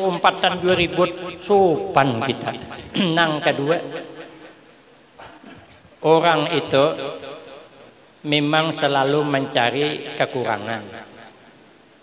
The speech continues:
Jarang hendak mencari kelebihan. Makanya kita nih berusaha jangan suka mencari kelemahan orang.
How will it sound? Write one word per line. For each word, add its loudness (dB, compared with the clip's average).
Jarang 4
hendak 0
mencari -2
kelebihan. 0
Makanya 0
kita 0
nih -2
berusaha 2
jangan 0
suka 0
mencari 0
kelemahan 0
orang. 0